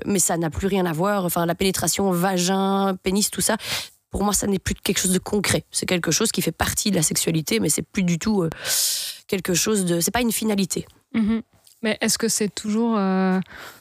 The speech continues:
Speaker 2: facile à faire passer comme idée quand, euh, t'as un nouveau partenaire, par exemple ?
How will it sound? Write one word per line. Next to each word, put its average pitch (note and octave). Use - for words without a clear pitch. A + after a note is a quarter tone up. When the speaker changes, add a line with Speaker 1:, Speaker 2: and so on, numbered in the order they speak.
Speaker 2:
facile -
à G3+
faire -
passer -
comme G#3
idée G3+
quand, G#3
euh, F3+
t'as F#3+
un F3+
nouveau F#3+
partenaire, F#3+
par F#3
exemple ? F3+